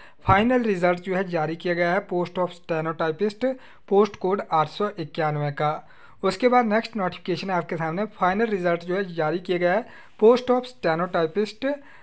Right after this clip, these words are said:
post code आठ सौ उनानवे का। उसके बाद एडवर्टाइजमेंट जो है वो जारी की गई है एचपीएसएससी हमीरपुर बोर्ड द्वारा,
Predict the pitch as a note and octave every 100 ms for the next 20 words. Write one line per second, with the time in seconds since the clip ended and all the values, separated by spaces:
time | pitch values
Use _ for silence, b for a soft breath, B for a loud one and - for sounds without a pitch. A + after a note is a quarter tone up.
0 | B - A3 A3+ - G3+ G#3+ F#3 F3 -
1 | E3+ F3+ - G#3+ - F3 D#3+ D#3 D#3 D#3
2 | D#3+ - - b b b b F#3 F3 B3+
3 | B3+ C4 A#3 F3+ F3 F#3+ G#3 G3+ G3+ G#3
4 | A3 - G#3 F#3 E3 G3 G3 F3+ F3 D#3
5 | E3+ E3+ E3+ E3+ E3 G3 G#3+ E3+ D3+ E3+
6 | D#3+ D3+ D#3 F3 D#3 D#3 D3+ D#3 F#3+ F#3
7 | F#3 F3 F3 F3+